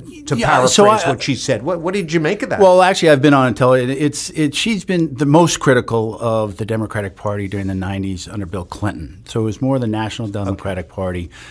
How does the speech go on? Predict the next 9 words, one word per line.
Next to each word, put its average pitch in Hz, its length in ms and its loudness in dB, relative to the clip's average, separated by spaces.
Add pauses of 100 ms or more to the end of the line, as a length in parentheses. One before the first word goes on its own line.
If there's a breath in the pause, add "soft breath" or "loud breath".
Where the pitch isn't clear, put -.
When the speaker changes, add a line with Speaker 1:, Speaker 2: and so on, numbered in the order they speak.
(140 loud breath)
Speaker 2:
Uh, 101 380 -2
and 110 160 -4
she - 100 -4
pointed 156 360 0
out 120 260 -2
that 110 100 -6
a 107 60 -6
generation 120 840 -4 (380 loud breath)
of, 113 240 -10